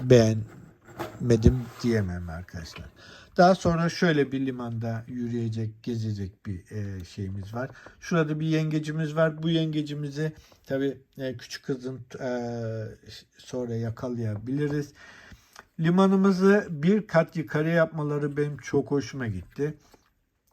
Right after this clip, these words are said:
Güzel değer vermişler. Yani yapım şeyi de epey hoşuma gitti. Şöyle bir oturacak bir bankımız var. Şurada limanın haritası var,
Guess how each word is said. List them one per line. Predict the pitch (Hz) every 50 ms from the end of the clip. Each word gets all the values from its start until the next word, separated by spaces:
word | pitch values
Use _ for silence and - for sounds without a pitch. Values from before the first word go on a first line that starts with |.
| _ - -
Güzel | 147 127 131 131 127 165 156 151 143 131 131
değer | 147 151 151 156 160 160 147
vermişler. | 143 139 123 120 117 110 - - - 120 117
Yani | 120 131 127 131 135 139
yapım | 143 147 139 - - 170 165 170 - - - - _ _ _ _
şeyi | - - - 143 143 143 143
de | 147 147 147 147 - 160
epey | 151 143 - 160 143
hoşuma | 120 113 120 113 - 117 113 113
gitti. | 110 95 87 - _ 135 143 147 - - - - - _ _
Şöyle | - - - 170 160 165 160 156
bir | 160
oturacak | 165 160 147 - - 156 156 147 143 143 143 135 - -
bir | 131 120 120
bankımız | 123 113 113 110 110 - - 117 123 131 120 113 143
var. | 147 151 156 - - - - - _ _ _
Şurada | - - - 208 202 175 160 143 170 170 180 175 175 170
limanın | 151 143 147 160 160 170 165 165 165 180 180 175 156 -
haritası | - - 131 135 131 127 117 - - 127 113 110 - 117 110 101
var, | 104 107 110